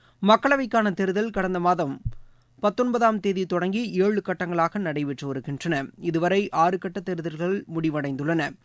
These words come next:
இதற்கிடையே அடுத்த மாதம் நான்காம் தேதி நடைபெறவுள்ள வாக்கு எண்ணிக்கைக்கான முன்னேற்பாட்டு பணிகள் குறித்து தேர்தல் ஆணையம் ஆலோசனை மேற்கொண்டுள்ளது. வாக்கு எண்ணிக்கையின் போது பின்பற்ற வேண்டிய நடைமுறைகள், கண்காணிப்பு கேமராக்களை பொருத்துவது, வாக்கு எண்ணும் மையங்களின் பாதுகாப்பு ஏற்பாடுகள் உள்ளிட்ட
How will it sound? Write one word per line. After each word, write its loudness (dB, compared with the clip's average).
இதற்கிடையே 2
அடுத்த -2
மாதம் 0
நான்காம் -2
தேதி -2
நடைபெறவுள்ள -2
வாக்கு 2
எண்ணிக்கைக்கான -2
முன்னேற்பாட்டு -4
பணிகள் -6
குறித்து -4
தேர்தல் 2
ஆணையம் 0
ஆலோசனை 0
மேற்கொண்டுள்ளது. -4
வாக்கு 4
எண்ணிக்கையின் -2
போது -6
பின்பற்ற -6
வேண்டிய -6
நடைமுறைகள், 0
கண்காணிப்பு 0
கேமராக்களை 0
பொருத்துவது, -2
வாக்கு 2
எண்ணும் 0
மையங்களின் 0
பாதுகாப்பு -2
ஏற்பாடுகள் -4
உள்ளிட்ட -6